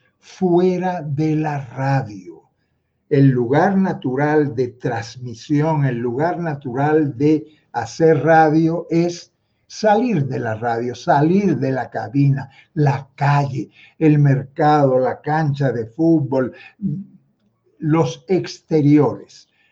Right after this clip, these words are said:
La moderna tecnología nos permi-, nos permite hacer una radio de exteriores. Y haciendo una radio de exteriores, no solamente tendremos, eh,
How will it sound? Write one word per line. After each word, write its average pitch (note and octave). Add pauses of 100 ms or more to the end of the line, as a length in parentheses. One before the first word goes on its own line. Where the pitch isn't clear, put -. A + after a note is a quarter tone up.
(160)
La C#3
moderna F3+
tecnología C#3+
nos C#3
permi-, C#3+
nos C#3
permite D3+
hacer D3+
una C#3+
radio D#3
de D3
exteriores. E3+ (1400)
Y B2+
haciendo C#3
una E3
radio D#3+
de E3
exteriores, D3+
no G3+
solamente D3+
tendremos, C#3 (640)
eh, A#2